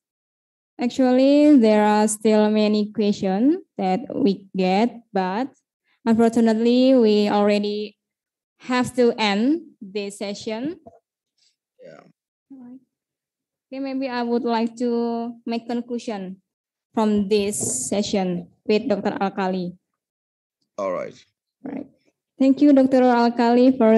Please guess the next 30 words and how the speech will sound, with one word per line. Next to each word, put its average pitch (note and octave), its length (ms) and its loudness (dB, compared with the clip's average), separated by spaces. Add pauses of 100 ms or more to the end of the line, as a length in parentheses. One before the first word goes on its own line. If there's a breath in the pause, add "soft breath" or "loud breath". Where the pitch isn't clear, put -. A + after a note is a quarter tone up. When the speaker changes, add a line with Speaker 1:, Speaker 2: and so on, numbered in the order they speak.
Speaker 1:
your A3+ 220 4
nice A3 420 0
presentation. A3+ 960 -2
I G3+ 160 -4
hope G3 560 -4 (480 soft breath)
one A3 240 0
of A3 240 -6
us A3 320 -4
can G#3 400 -2
meet G#3 160 -2
you G#3+ 240 2
again G#3 560 0
in F#3+ 240 -4
another G#3+ 800 -2 (400)
agenda G3+ 640 -2
or G3 80 -2
another F#3+ 320 -4
time. F3+ 560 -8 (960)
Speaker 2:
Thank - 180 -12
you G#2+ 80 -14
very B2 220 -4
much. - 240 -12
Thank - 220 -16
you F#2 100 -10
very G3+ 80 -6
much. F#3+ 160 -8
Speaker 1:
Okay. - 80 -14
Speaker 2:
It's - 160 -18
my A2+ 80 -10
pleasure. C3+ 400 -10